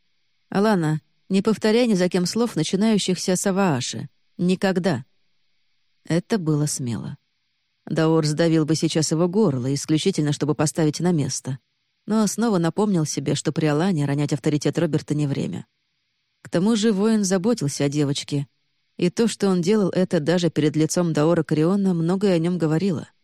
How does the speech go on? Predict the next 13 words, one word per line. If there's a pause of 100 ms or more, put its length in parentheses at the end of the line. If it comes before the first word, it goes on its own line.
(600)
Алане
полезно
было
иметь
такого
союзника. (1000)
«Вы
хотите,
чтобы
я
в
чем-то
поклялась?»